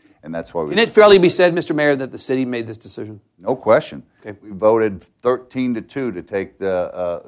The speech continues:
Speaker 1: this down at city.
Speaker 2: But those are, but those are council members who voted. I'm asking you, if you polled the city of Dallas, would there be a
Speaker 1: I've
Speaker 2: comparable
Speaker 1: seen the
Speaker 2: margin?
Speaker 1: poll. I've seen polls.
Speaker 2: You have?
Speaker 1: Okay?
Speaker 2: Okay.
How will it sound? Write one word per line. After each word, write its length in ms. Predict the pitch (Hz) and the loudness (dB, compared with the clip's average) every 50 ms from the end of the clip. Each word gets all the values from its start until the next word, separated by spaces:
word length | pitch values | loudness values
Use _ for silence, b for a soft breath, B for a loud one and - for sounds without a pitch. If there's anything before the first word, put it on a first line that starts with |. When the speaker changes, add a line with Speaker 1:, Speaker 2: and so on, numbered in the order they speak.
| 80 82 | -20 -14
Speaker 1:
this 220 | 80 95 90 - | -12 -12 -12 -12
down 320 | _ - 92 90 85 80 78 | _ -6 -6 -4 -4 -6 -10
at 100 | - _ | -14 _
city. 200 | _ 92 78 - | _ -14 -10 -10
Speaker 2:
But 120 | - 110 | -10 4
those 300 | - 208 233 269 247 196 | 8 8 8 8 8 6
are, 80 | 220 196 | 6 4
but 220 | - 151 165 165 - | 4 2 -2 0 4
those 260 | 185 202 233 247 170 190 | 6 6 6 6 6 6
are 260 | 175 160 156 147 - - _ - | 4 4 2 0 -4 -10 _ -2
council 340 | - 185 190 190 - 151 | 2 2 2 4 2 -2
members 280 | 131 127 117 107 - - | -2 -2 -4 -6 -10 -10
who 100 | - 101 | -10 -10
voted. 300 | 92 101 92 87 87 95 | -8 -8 -10 -12 -6 0
I'm 120 | 123 156 165 | 2 2 4
asking 340 | 170 170 160 - - 147 139 | 4 4 2 0 -2 -2 -2
you, 100 | 135 135 | 0 0
if 120 | 131 - | -2 -2
you 100 | 160 170 | -2 -4
polled 380 | 170 - - 170 175 170 151 135 | -4 0 2 4 4 4 4 2
the 40 | 127 | -4
city 360 | 123 - - 180 175 185 170 143 | -10 -4 -2 -2 0 2 2 0
of 320 | 131 117 117 117 - _ | 0 -4 -6 -14 -20 _
Dallas, 500 | - 143 151 151 139 107 98 101 - - - | 0 2 4 4 2 2 -2 -6 -8 -10 -6
would 200 | 123 131 123 117 | -4 -4 -2 0
there 100 | 135 131 | -2 -2
be 200 | 113 143 143 131 | 0 0 0 0
a 20 | |
Speaker 1:
I've 80 | 120 - | 0 0
Speaker 2:
comparable 340 | - 156 165 165 180 170 147 147 147 | 2 4 4 6 4 2 2 2 2
Speaker 1:
seen 60 | 143 | 2
the 40 | 135 131 | 4 6
Speaker 2:
margin? 400 | 139 139 131 120 101 98 82 80 | 6 6 6 4 2 -4 -10 -8
Speaker 1:
poll. 60 | 80 117 | -6 -6
I've 120 | 117 - | -6 -6
seen 240 | - - 156 143 123 | -6 -6 -6 -6 -6
polls. 340 | - 104 90 65 - - - | -4 -6 -6 -6 -8 -12 -8
Speaker 2:
You 60 | 123 | -6
have? 160 | 110 85 82 - | -6 -6 -6 -6
Speaker 1:
Okay? 140 | 139 135 135 | -6 -6 -6
Speaker 2:
Okay. 120 | 131 113 | -6 -10